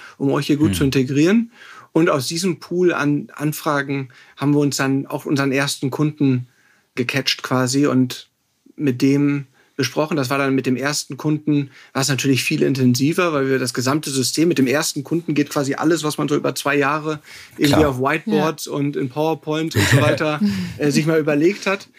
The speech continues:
Speaker 1: geht dann mit dem ersten Kunden tatsächlich live. Und dann geht irgendwann das erste Paket raus. Und, äh, dahinter steckt natürlich dann für den ersten Kunden ein größeres Projekt als jetzt der, äh, zehnte, elfte und zwölfte Kunde, den wir aufgeschaltet haben. Das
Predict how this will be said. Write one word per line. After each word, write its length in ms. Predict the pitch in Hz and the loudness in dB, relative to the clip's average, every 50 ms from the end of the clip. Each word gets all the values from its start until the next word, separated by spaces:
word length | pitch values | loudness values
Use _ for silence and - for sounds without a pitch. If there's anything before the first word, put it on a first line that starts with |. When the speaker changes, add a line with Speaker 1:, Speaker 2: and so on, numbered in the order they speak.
| - - - - | -20 -20 -14 -4
Speaker 1:
geht 180 | - 160 156 180 | -2 0 2 2
dann 120 | 170 160 | 2 2
mit 100 | 165 143 | 2 0
dem 100 | 160 151 | 0 -2
ersten 380 | 156 156 165 180 - - 185 160 | 0 0 -2 -2 -4 -6 -6 -6
Kunden 320 | - 170 175 180 180 170 | -4 -4 -4 -2 -4 -4
tatsächlich 440 | 165 170 156 - 165 151 - 160 147 | -4 -4 -4 -2 -4 -4 -2 -4 -4
live. 280 | - 160 156 151 127 131 | -2 -2 -2 -2 -2 -2
Und 40 | |
dann 100 | 131 131 | -4 -4
geht 120 | 123 139 - | -4 -2 -2
irgendwann 220 | 151 143 151 156 | 0 0 0 -2
das 100 | 143 - | -2 -2
erste 240 | 160 160 160 - - | -2 -2 -2 -2 -4
Paket 400 | - 147 131 - 160 151 - - | -6 -8 -6 -2 -2 -2 -2 -2
raus. 320 | 113 117 170 - - - _ _ _ _ _ _ _ - _ _ _ _ _ _ - - | -2 -2 -2 -2 -4 -8 _ _ _ _ _ _ _ -20 _ _ _ _ _ _ -10 -2
Und, 220 | 127 123 123 123 123 - | 2 2 4 2 2 2
äh, 160 | 123 131 131 | 2 2 2
dahinter 400 | 131 139 131 139 147 151 175 165 | 2 2 0 0 0 0 0 -2
steckt 240 | 147 - 165 151 - | 0 -2 -2 -4 -4
natürlich 280 | 151 135 - 156 151 147 | -6 -4 -2 -2 0 0
dann 260 | 160 147 147 151 151 - - - - - _ | 0 -2 -2 -4 -6 -8 -16 -20 -20 -18 _
für 100 | - 139 | -2 0
den 100 | 143 143 | 0 2
ersten 360 | 139 143 160 - - - 160 | 2 0 -2 -2 -2 -4 -4
Kunden 280 | - 170 156 151 165 156 | -2 -4 -4 0 0 0
ein 80 | 143 | 2
größeres 500 | 127 127 147 160 170 - - 160 156 151 | 2 4 4 4 4 2 0 -4 -4 -4
Projekt 460 | - - - 147 143 151 151 - - | -4 -2 -2 0 2 0 -2 -2 -4
als 180 | - 151 127 - | -4 -4 -2 0
jetzt 280 | 147 151 151 - - - | -2 -2 -2 -2 -4 -2
der, 280 | 147 143 147 143 131 - - - - - - - | 0 0 0 -2 -6 -10 -16 -20 -20 -20 -14 -8
äh, 260 | 143 143 139 139 131 | -4 -2 -2 -2 -2
zehnte, 300 | - 143 151 156 156 139 | 0 0 0 0 0 0
elfte 240 | 139 151 135 - 151 | 0 -2 -2 -2 -4
und 100 | 135 127 | -4 0
zwölfte 320 | - 156 156 - - 143 | 0 0 -2 0 -4 -8
Kunde, 280 | - - 127 123 123 123 | -6 -4 -4 -4 -4 -4
den 160 | 131 120 120 | -4 -4 -4
wir 80 | 120 | -4
aufgeschaltet 600 | 90 113 123 120 - 131 - 127 127 123 123 120 | -4 -6 -6 -10 -8 -6 -4 -4 -4 -6 -6 -4
haben. 360 | 123 123 120 123 143 165 175 - - - - - _ | -2 -2 -2 0 0 -2 -4 -6 -12 -20 -20 -18 _
Das 320 | - 135 127 - - - | -6 -4 -4 -4 -4 -6